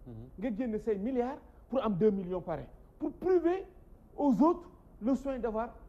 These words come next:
Speaker 2: des parrains.
Speaker 1: Ouais.
Speaker 2: Teg say waxande sénégalais deux millions te tànn ci
Speaker 1: Et, et
Speaker 2: soixante-six mille.
Speaker 1: au même moment prouver que ni am nga, euh, benn bassin électoral boo
Speaker 2: Mais,
Speaker 1: xam ne ça suffit
Speaker 2: mais,
Speaker 1: déjà
Speaker 2: mais
Speaker 1: pour
Speaker 2: alors
Speaker 1: passer au
Speaker 2: qu'on te
Speaker 1: premier tour.
Speaker 2: demande soixante-six mille huit cent vingt. Beneen bi mooy gis nañ fa aussi la technique de coup de pouce.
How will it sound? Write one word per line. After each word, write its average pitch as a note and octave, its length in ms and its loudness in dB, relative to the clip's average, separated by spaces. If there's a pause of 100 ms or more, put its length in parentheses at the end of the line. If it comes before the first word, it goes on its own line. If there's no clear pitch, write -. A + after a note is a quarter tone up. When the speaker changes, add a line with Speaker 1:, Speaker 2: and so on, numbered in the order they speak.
(560)
Speaker 2:
des E3+ 160 -4
parrains. C#3 280 -6 (340)
Speaker 1:
Ouais. - 140 -18
Speaker 2:
Teg D4+ 200 -6
say C#4 140 2
waxande A#3+ 400 6 (480)
sénégalais A#3 540 4
deux E4+ 320 8
millions B3 300 6 (360)
te C4+ 80 0
tànn B3 340 -2
ci - 60 -10
Speaker 1:
Et, A3 40 -8
et G3+ 40 -8
Speaker 2:
soixante-six A3+ 260 -4
mille. G3+ 80 4
Speaker 1:
au G#3 40 0
même A3 200 -2
moment G#3+ 280 -2
prouver F#3+ 400 -4
que F#3+ 100 -6
ni F#3+ 160 -6
am F3 220 -8
nga, E3 80 -6
euh, E3+ 380 -4
benn D#3+ 420 -6
bassin D#3+ 340 -8
électoral D3 480 -6
boo C#3 80 -6
Speaker 2:
Mais, C#3+ 60 -2
Speaker 1:
xam C#3+ 100 -6
ne D3+ 60 -10
ça D#3+ 180 -6
suffit D#3+ 240 -10
Speaker 2:
mais, E3+ 160 -2
Speaker 1:
déjà G3+ 140 0
Speaker 2:
mais G3+ 40 -2
Speaker 1:
pour G#3+ 140 -4
Speaker 2:
alors D#4 160 4
Speaker 1:
passer D4+ 120 0
au A3 40 4
Speaker 2:
qu'on - 80 0
te - 60 0
Speaker 1:
premier C#4 160 -2
tour. C4 80 4
Speaker 2:
demande D4+ 300 0
soixante-six C#4+ 480 -8
mille E4 240 -8
huit E4+ 120 -6
cent F4 160 -2
vingt. C#4 180 -4 (380)
Beneen C#4+ 260 0
bi D#4 80 -2
mooy D4 260 -4 (140)
gis B3 120 -4
nañ B3+ 120 0
fa A#3+ 100 -6
aussi B3 180 -6
la A#3+ 140 -6
technique B3 320 -6
de A#3 80 -6
coup C4 160 -6
de C#4 60 -4
pouce. A3+ 220 -6